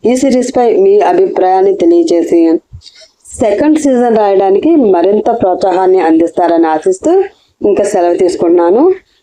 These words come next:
అలాగే ఈరోజు అండి తెలుగు audio stories by లక్ష్మీ శేఖర్ ఛానల్లో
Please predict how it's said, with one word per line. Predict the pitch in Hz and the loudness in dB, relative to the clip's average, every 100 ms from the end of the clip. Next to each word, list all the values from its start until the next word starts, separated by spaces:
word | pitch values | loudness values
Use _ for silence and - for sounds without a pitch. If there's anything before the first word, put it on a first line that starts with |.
| - | -6
అలాగే | 180 202 254 294 | -2 0 0 0
ఈరోజు | 254 214 208 202 180 - _ _ _ - | 2 2 2 2 0 -2 _ _ _ -6
అండి | 185 302 403 - - _ - | -2 0 0 -4 -18 _ -4
తెలుగు | 208 214 269 330 302 175 | -2 2 2 0 -2 -2
audio | 185 233 | 0 0
stories | 254 254 208 196 220 214 - - | 0 -2 0 0 0 -2 -8 -4
by | 180 175 165 | -2 2 2
లక్ష్మీ | 165 - - 247 | 0 -2 -2 -2
శేఖర్ | 233 208 190 214 202 - | 0 -2 -2 -2 -4 -2
ఛానల్లో | 180 160 165 208 330 | 0 0 2 2 0